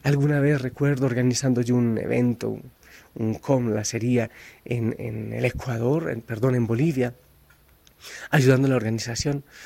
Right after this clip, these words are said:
un ministerio, habían universitarios, profesionales,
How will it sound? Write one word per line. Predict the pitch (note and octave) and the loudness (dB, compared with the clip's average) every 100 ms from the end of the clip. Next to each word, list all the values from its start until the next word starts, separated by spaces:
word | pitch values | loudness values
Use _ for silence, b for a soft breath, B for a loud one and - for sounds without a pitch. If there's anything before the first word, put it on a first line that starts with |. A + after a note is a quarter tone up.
| B B | B B
un | D#3+ D3+ | 0 2
ministerio, | D3+ B2 - C#3 C3 C3+ B2 A2 - | 2 0 -2 2 2 2 0 0 -6
habían | - G3+ A2+ G#2+ | -8 -4 -4 -2
universitarios, | A2 A2 G#2+ A2 A#2 - A#2+ A#2 B2 A2+ | -4 -4 -6 -6 -8 -4 -2 -2 -4 -10
profesionales, | B2 - A#2+ B2 B2+ C#3 B2+ - | -12 -10 -8 -6 -4 -4 -6 -12